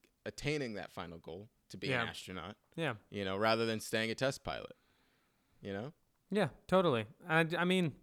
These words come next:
Speaker 2: if, also, if they're not doing well in math and science and they don't like math and science, you could kinda be like, "Hey," like,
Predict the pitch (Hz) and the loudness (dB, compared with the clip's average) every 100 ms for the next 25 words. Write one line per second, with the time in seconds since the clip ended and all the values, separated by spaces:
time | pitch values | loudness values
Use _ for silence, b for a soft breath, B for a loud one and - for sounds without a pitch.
0 | - 165 147 - 170 175 165 139 135 147 | -2 0 2 8 10 12 8 8 6 6
1 | 151 127 147 135 120 113 117 113 113 104 | 6 4 4 6 4 6 6 4 2 2
2 | 120 113 104 - 123 120 113 110 123 131 | 2 2 0 -4 0 4 4 6 6 6
3 | 117 127 147 120 107 104 104 98 104 95 | 8 8 8 4 2 2 -2 -4 -2 -2
4 | 98 104 - - b b b b - 117 | -4 -10 -14 -20 b b b b -4 -2
5 | 113 120 120 120 117 117 107 104 101 - | 0 -2 0 2 4 4 4 4 0 -8
6 | - - 143 127 113 110 - | -12 0 4 4 4 -2 -6